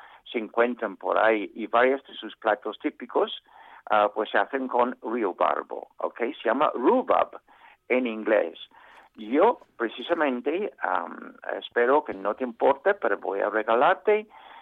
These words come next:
dentro de unas pocas semanas, cuando está listo, alguna de mis mermeladas de río Barbo que acabo de terminar y hacer esta semana pasado, ¿bien?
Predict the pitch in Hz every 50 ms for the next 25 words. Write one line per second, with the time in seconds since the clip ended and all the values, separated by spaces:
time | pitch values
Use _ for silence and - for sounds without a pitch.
0 | - _ - 120 120 120 117 - - 113 110 107 110 110 113 110 113 110 107 95
1 | - - 107 - - 101 - - 107 101 110 120 139 165 180 180 - - 104 101
2 | 101 95 - - 98 104 120 151 165 - - - 190 208 226 - - - - -
3 | - - - _ _ - - 208 208 107 101 107 120 120 120 117 110 117 113 113
4 | 113 110 98 - 117 107 107 104 98 98 95 98 101 104 - 135 156 - - 120
5 | 113 110 95 104 107 101 95 90 101 101 107 113 113 143 180 180 - - 107 92
6 | - - - 98 92 98 95 90 98 95 - - 101 95 98 95 95 98 104 127
7 | 175 196 143 104 90 - - 98 107 156 - - _ _ - - - - - -
8 | - _ _ - 143 135 - - 120 - - 107 101 95 95 90 - - - -
9 | - - 73 73 98 151 - - _ _ _ _ _ - - 78 117 170 -